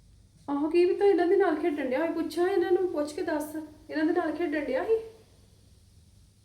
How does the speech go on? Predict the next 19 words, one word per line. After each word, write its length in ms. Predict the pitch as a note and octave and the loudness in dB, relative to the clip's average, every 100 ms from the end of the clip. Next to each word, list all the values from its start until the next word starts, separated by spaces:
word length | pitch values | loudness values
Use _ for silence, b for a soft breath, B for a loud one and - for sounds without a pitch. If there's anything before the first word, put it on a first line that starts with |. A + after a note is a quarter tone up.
| _ | _
ਉਹ 120 | D#4+ D4+ | -6 -4
ਹਾਏ, 120 | D#4 | -4
ਪਤਾ 260 | F4 F#4 | -4 -4
ਨਹੀਂ 120 | C#4+ C4+ | -4 -6
ਕਿੱਥੇ 240 | E4 F#4 | -6 -6
ਚਲ 180 | F#4 D4+ | -4 -4
ਗਿਆ, 160 | D4+ | -4
ਬਾਹਰ 320 | D#4+ E4+ D4+ D#4 | -4 -2 -2 0
ਵੀ 80 | |
ਨਹੀਂ 140 | E4+ F#4 | 2 2
ਹੈਗਾ। 200 | F4+ D#4+ | 2 0
ਮੈਂ 180 | D4+ D4 | 0 0
ਵੀ 120 | E4 | 0
ਡਿਊਟੀ 260 | E4+ D#4+ | 0 0
ਤੋਂ 120 | D4+ D#4+ | -2 -2
ਲੇਟ 280 | D4+ C4 | -2 -4
ਹੋ 100 | D4+ | -4
ਗਈ 200 | D4 C#4+ | -4 -4
ਅੱਜ। 200 | C4 B3+ | -4 -6